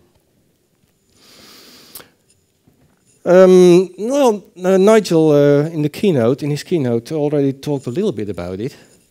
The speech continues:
Uh, one thing you can do, is this, no. <laughs> Um, things that are being done here is what's called in the business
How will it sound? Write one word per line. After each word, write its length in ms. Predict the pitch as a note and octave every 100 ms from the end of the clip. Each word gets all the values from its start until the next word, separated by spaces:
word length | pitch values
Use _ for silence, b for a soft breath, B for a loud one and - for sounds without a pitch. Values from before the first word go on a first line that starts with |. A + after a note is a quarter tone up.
| _ b b b b b b b b -
Uh, 440 | D3 C#3+ C3 C3 C#3+ _ _ _ _ _ _ _ _
one 200 | E3 F3+
thing 220 | F3+ F3
you 160 | F3 D#3
can 320 | E3 D#3 D#3
do, 480 | C#3+ F3+ F3 C#3 C3+ b b b b b _ _ _ _
is 60 |
this, 180 | - C3
no. 140 | G#2+ -
<laughs> 60 | - B B B B B B B -
Um, 500 | D#3+ E3+ E3 E3 D3+ - _ _ _ _ _ _ _ B B B
things 220 | - G3+ F3
that 120 | F3
are 160 | F3
being 280 | D#3+ E3+ E3
done 180 | D#3+ D3+
here 400 | D3 F3+ D3 D#3
is 220 | D3+ C#3
what's 160 | D3 -
called 360 | - C#3+ D3 -
in 140 | C#3
the 80 | C#3
business 460 | C#3+ C#3 A#2+ -